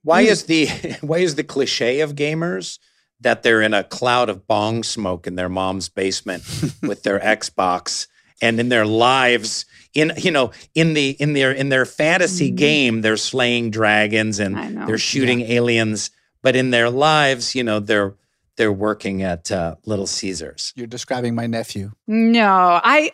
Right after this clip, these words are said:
Speaker 2: I feel we are not describing your nephew. I feel, <laughs> I don't know your nephew, but if your nephew is a gamer, I mean, this is, you know,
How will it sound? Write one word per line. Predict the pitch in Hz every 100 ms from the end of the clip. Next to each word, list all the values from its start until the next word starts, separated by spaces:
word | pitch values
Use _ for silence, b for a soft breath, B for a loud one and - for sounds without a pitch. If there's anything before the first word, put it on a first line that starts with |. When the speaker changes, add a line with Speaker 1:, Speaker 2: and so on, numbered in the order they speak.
| -
Speaker 2:
I | 320
feel | 294 359
we | 330 320
are | 262
not | 240 254 262 233
describing | 214 - 190 185 196
your | 190 190
nephew. | 190 185 220 180
I | 208 220
feel, | 262 254 247 262 240 -
<laughs> |
I | 208
don't | 196 190
know | 208 240
your | 247 254
nephew, | 262 262 262 277 - B -
but | 208
if | 196
your | 220
nephew | 208 214 269
is | 285 277
a | 233
gamer, | 214 214 208 185 - B B B
I | 247
mean, | 277
this | 320 370
is, | 381 -
you | 247
know, | 226 208